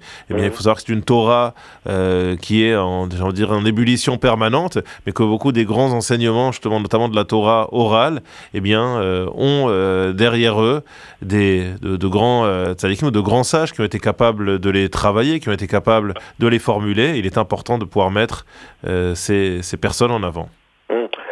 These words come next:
Speaker 2: Euh, la, la, de Rabbi Shimon Bar Yochai a lieu le trente-troisième jour du Homer. C'est une date un peu particulière, euh, surtout pour les séfarades. Euh, il y a, il y a un, un symbole dans, euh, le fait que ce soit trente-trois jours ou,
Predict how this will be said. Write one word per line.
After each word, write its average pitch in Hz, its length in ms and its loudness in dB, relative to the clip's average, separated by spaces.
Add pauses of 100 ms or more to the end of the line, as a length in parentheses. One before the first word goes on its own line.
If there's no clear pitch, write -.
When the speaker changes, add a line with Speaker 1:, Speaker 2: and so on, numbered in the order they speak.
(160)
Speaker 2:
Euh, 123 260 -2
la, 139 200 -4
la, 139 240 -4
de 151 360 -6
Rabbi 147 260 -8 (100)
Shimon 135 160 -10
Bar 127 160 -4
Yochai 156 480 -6
a 127 100 -2
lieu 123 220 -6
le 139 220 -4
trente-troisième 127 1000 -6
jour 123 200 -4
du 104 120 -6
Homer. 156 280 -4 (540)
C'est 131 180 -8
une 131 120 -16
date 131 240 -6
un 123 140 -6
peu 120 140 -16
particulière, 123 720 -8 (440)
euh, 113 180 -6
surtout 127 200 -8
pour 127 100 -4
les 117 200 -4
séfarades. 131 500 -6 (460)
Euh, 113 680 -4 (120)
il 117 280 -12
y 151 40 -2
a, 139 100 -6 (140)
il 127 100 -18
y 139 40 -10
a 151 340 -2
un, 139 40 -8
un 135 500 -14
symbole 156 420 -6
dans, 135 280 -6 (400)
euh, 113 100 -4
le 120 80 -4
fait 139 160 -8
que - 140 -20
ce - 80 -20
soit 135 180 -6
trente-trois 135 680 -8
jours 147 360 -6
ou, 123 260 -6